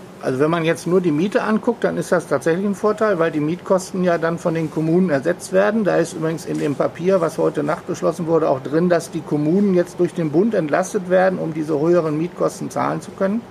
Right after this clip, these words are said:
Aber das Problem bei Hartz vier ist ja, dass man eine Bedarfsgeme-, in einer Bedarfsgemeinschaft ist.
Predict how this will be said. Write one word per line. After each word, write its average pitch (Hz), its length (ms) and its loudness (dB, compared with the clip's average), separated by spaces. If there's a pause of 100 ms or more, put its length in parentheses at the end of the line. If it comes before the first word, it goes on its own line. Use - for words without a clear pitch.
(520)
Aber 151 160 2
das 165 100 2
Problem 165 640 2
bei 156 340 2
Hartz 147 300 -4
vier 185 240 0
ist 208 180 -2
ja, 196 140 4
dass 180 220 0
man 180 200 0
eine 170 440 2
Bedarfsgeme-, 165 680 0
in 156 140 -4
einer 160 200 -2
Bedarfsgemeinschaft 147 960 -2
ist. 123 240 -6